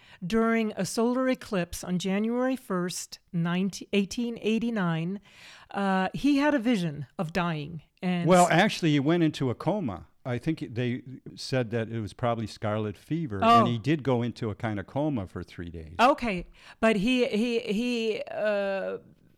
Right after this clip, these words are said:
Speaker 2: Yeah.
Speaker 1: was speaking with God in heaven and being commanded by God to teach this new dance far and wide. And the ghost dance, if pro-,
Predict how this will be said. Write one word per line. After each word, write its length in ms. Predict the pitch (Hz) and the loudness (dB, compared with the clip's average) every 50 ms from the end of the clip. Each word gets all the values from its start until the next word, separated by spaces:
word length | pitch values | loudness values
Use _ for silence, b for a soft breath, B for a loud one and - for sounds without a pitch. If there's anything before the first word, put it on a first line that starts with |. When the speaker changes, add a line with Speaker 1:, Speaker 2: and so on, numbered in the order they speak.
| - | -10
Speaker 2:
Yeah. 220 | 190 185 214 208 156 | 2 6 6 8 8
Speaker 1:
was 120 | 120 101 | 6 2
speaking 500 | - - - 226 240 233 277 277 277 269 | -2 -2 -2 -2 0 2 0 0 2 2
with 160 | 285 294 - | 0 0 2
God 560 | - 220 214 208 196 208 240 247 254 285 262 - - _ B B B B B B B B B | 2 2 4 4 4 4 2 2 0 -4 -6 -8 -12 _ B B B B B B B B B
in 160 | 233 233 254 | 0 2 2
heaven 640 | 208 226 247 220 202 202 196 214 240 254 269 254 - B B B B B B B B B - | 4 4 4 4 4 2 0 0 -2 -6 -10 -14 -18 B B B B B B B B B 0
and 640 | 208 202 208 208 208 208 208 202 202 190 - - - - 196 165 | 2 4 4 4 4 4 4 2 0 0 -4 -8 -10 -8 -6 -2
being 380 | - 220 240 254 269 277 262 | 2 4 4 4 2 0 0
commanded 560 | 226 247 277 269 254 247 247 247 254 240 202 | 0 0 0 2 2 2 2 2 0 -2 0
by 160 | - 220 226 226 | -2 -2 -2 0
God 600 | - 214 190 185 180 180 185 185 185 175 170 - B B B B | 0 0 0 2 2 2 2 0 0 -2 -6 -10 B B B B
to 440 | - 214 214 208 202 190 190 196 - - | -2 0 0 2 2 0 0 -2 -4 -8
teach 460 | - - 240 240 233 233 - - - | -6 -2 -2 -2 -2 -2 -6 -8 -4
this 240 | 226 226 185 - 208 | -4 -4 -2 0 0
new 200 | 202 214 226 220 | 0 2 0 0
dance 680 | 170 190 170 165 147 151 165 147 - - - - - B B B B B | -2 -2 -2 -4 -4 -4 -6 -6 -6 -8 -10 -10 -12 B B B B B
far 400 | _ _ 196 180 185 180 180 180 | _ _ 0 2 2 2 2 2
and 160 | 180 170 165 | 2 0 0
wide. 340 | 156 151 147 156 151 160 160 | -2 -4 -6 -6 -6 -4 -2
And 160 | - 185 180 | 0 0 0
the 40 | 185 | 2
ghost 340 | 165 220 220 233 214 - - | 2 2 2 2 2 0 -2
dance, 260 | 240 233 233 226 - | -2 0 0 0 -2
if 120 | 262 - | -4 -6
pro-, 280 | - 233 233 233 233 240 | -2 0 2 4 4 2